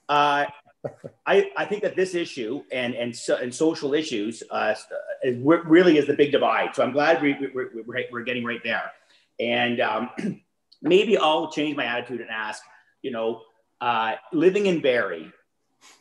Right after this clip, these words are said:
I've asked this question before, but never really got a clear answer. What is affordable housing? Maybe I'll just open it up and, and maybe I'm missing something.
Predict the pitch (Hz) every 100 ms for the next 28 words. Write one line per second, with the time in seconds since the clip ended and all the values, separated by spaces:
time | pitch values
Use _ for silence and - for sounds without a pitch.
0 | - 156 170 190 185 - 123 135 - 135
1 | 117 113 131 135 131 123 113 110 107 -
2 | 113 104 101 95 80 - - _ _ 123
3 | 180 208 156 147 147 139 - 110 123 113
4 | 110 - 82 - - _ _ 147 170 147
5 | - 139 143 135 110 110 107 - 117 135
6 | 170 165 131 113 110 92 98 98 -